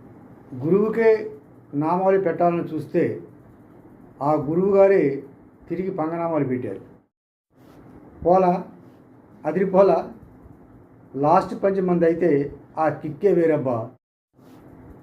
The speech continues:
ఈ వీడియో నచ్చితే లైక్ చేయండి, షేర్ చేయండి,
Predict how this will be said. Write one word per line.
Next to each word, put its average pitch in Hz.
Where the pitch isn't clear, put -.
ఈ 175
వీడియో 190
నచ్చితే 180
లైక్ 175
చేయండి, 170
షేర్ 175
చేయండి, 156